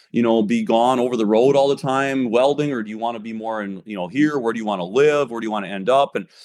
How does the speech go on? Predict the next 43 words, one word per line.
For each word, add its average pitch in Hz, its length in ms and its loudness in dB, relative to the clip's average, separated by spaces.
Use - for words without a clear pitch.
and 120 160 0
then 147 160 0
just 139 300 -4
looking 143 320 -2
at 139 120 0
their 127 100 0
unique 123 340 -2
talents. 135 580 -2
And 104 160 0
I - 80 4
had 156 80 0
that, 131 160 2
like 120 120 -2
I 123 40 -4
was 113 100 -6
telling 135 160 0
that 117 120 2
one 135 180 0
kid 101 240 -2
this 107 180 -4
year, 113 80 0
he, 113 140 -4
you 156 240 -2
know, 123 180 2
we, 139 220 -4
most 165 300 -2
teachers 131 380 -2
would 90 100 -8
say, 113 160 2
"Go 104 140 2
on 120 160 4
to 104 80 -2
further 113 280 2
education, 110 680 0
go 104 100 0
on 110 120 0
to 107 60 -4
college, 107 420 2
do 113 140 -2
this 113 220 -2
and 101 120 -8
that." 113 200 -2
And, 98 140 -12